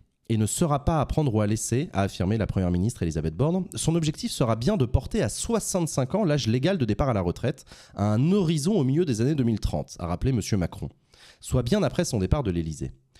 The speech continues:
Dans le même temps, Monsieur Dussopt doit s'atteler à la réforme de l'assurance chômage, afin d'en durcir les modalités,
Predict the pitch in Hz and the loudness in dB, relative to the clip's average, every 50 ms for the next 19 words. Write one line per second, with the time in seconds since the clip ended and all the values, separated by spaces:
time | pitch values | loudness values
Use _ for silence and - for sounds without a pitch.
0 | - - - - - 160 190 190 190 185 - 247 247 190 143 - - 143 131 131 | -20 -20 -16 -2 0 2 2 4 2 0 0 0 0 0 0 0 -2 -2 -2 -4
1 | - - 185 196 - - 107 104 104 - - 127 - - - 160 196 220 147 110 | -2 -2 -4 -2 -2 -2 0 0 0 0 -2 -2 -4 -2 -2 -2 0 0 0 0
2 | 101 107 110 - 185 185 151 107 98 107 - - 135 139 151 - - - - 143 | 0 0 0 0 0 0 0 0 0 0 -2 -2 0 0 0 -2 -2 -2 0 0
3 | 110 90 85 80 73 71 - - 92 90 143 135 113 95 87 101 139 170 95 - | 2 2 0 0 -2 -4 -6 -6 -4 -2 0 0 0 -2 -2 -2 -2 -2 -2 -4
4 | - - - 185 165 123 110 117 117 110 104 - - 87 - | -4 -2 -2 0 0 0 0 0 0 0 -2 -2 -2 -4 -6